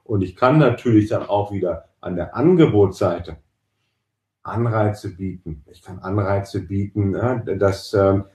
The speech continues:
dass Leute noch, oder auch Unternehmen, ähm, noch mehr wieder aus sich selbst investieren in mehr Innovation, ähm, in,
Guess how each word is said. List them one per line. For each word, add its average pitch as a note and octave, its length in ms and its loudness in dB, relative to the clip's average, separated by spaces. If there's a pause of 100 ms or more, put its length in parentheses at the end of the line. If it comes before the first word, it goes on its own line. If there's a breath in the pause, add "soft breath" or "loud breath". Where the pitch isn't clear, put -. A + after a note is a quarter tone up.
(100)
dass G2+ 160 -4
Leute G2 380 4
noch, A2 280 6
oder E2 220 -2
auch - 60 -16
Unternehmen, G#2 640 6 (360)
ähm, A2 460 2
noch A2 260 4
mehr G#2+ 220 4
wieder G#2+ 240 2
aus F#2+ 200 -2
sich F2+ 280 -6
selbst C3+ 560 2 (300)
investieren G2+ 1000 2
in G#2+ 220 2
mehr G2+ 200 0
Innovation, F2+ 840 -4 (360)
ähm, G2+ 600 6
in, G#2 720 2